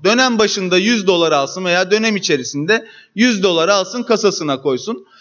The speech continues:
Hiçbir faaliyet yapmasın. Dolar kuru iki otuz beş liraymış dönem başında. Hiçbir faaliyet yapmadı. Gayri faal bir şirket sadece yüz dolar aldı, kasasına koydu.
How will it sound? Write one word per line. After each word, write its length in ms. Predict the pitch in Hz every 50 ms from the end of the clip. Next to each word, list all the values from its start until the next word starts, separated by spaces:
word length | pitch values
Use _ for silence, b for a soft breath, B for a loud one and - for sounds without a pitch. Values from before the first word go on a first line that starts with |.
| B B B B 220
Hiçbir 340 | 233 220 - - 294 285
faaliyet 480 | 240 - 233 202 196 202 220 240 233 240
yapmasın. 560 | 233 220 208 175 175 156 143 - 160 156 156
Dolar 420 | 180 208 240 247 247 247 233 240 -
kuru 180 | 196 202 233
iki 280 | 254 240 220 - 262 247
otuz 300 | 226 220 226 190 165 156
beş 240 | 170 156 160 - 156
liraymış 500 | 151 147 143 131 120 120 120 - - -
dönem 340 | 170 175 185 180 165 143
başında. 560 | 123 110 - - 113 110 123 156 226 233 - b b b b b b b b b b b b b _ _ _ _ -
Hiçbir 280 | 277 285 277 277 262 226
faaliyet 460 | 180 220 208 190 185 214 240 233 233
yapmadı. 400 | 226 208 196 - 151 143 139 156
Gayri 300 | 165 208 220 220 214 196
faal 340 | 190 196 180 165 156 147 151
bir 120 | 165 156 156 -
şirket 720 | - - - - - 220 214 185 - 226 247 247 240 -
sadece 460 | - 254 254 247 226 190 202 196 240
yüz 360 | 262 233 247 262 262 233 196 180
dolar 280 | 185 175 165 165 185
aldı, 360 | 220 233 220 190 185 226 220
kasasına 520 | - 233 - 226 202 - - 190 190 196 196
koydu. 500 | 202 190 165 156 143 120 117 104 -